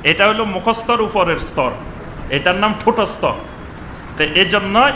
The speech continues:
ইমানের জিনিসগুলা মুখস্থ করলে হবে না, ইমানের জিনিস কি করতে হবে? আপনাকে যখন ওই কবরে প্রশ্ন করা হইব, মন কান্না করে বলবো, "এই বাঙালি, মার রাব্বুকা ওয়া মা দীনুকা ওয়া মান নাবিয়ুকা।"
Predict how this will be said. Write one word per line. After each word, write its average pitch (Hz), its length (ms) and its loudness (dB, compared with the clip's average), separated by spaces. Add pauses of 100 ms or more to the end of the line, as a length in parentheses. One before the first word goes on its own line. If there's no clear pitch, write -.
ইমানের 226 500 4
জিনিসগুলা 247 560 2
মুখস্থ 240 480 2
করলে 226 280 0
হবে 170 220 0
না, 131 120 -2 (380)
ইমানের 190 480 2
জিনিস 226 300 2
কি 208 140 0
করতে 208 280 2
হবে? 240 280 6 (1000)
আপনাকে 190 480 4
যখন 220 420 4
ওই 170 340 2 (220)
কবরে 175 300 6
প্রশ্ন 175 380 2
করা 165 200 6
হইব, 131 240 2 (360)
মন 180 220 4
কান্না 180 200 4
করে 170 200 0
বলবো, 156 360 0 (400)
"এই - 60 8
বাঙালি, 175 460 2
মার 165 240 2
রাব্বুকা 165 460 2
ওয়া 147 160 4
মা 165 260 4
দীনুকা 165 420 2
ওয়া 143 140 4
মান 151 140 4
নাবিয়ুকা।" 143 520 0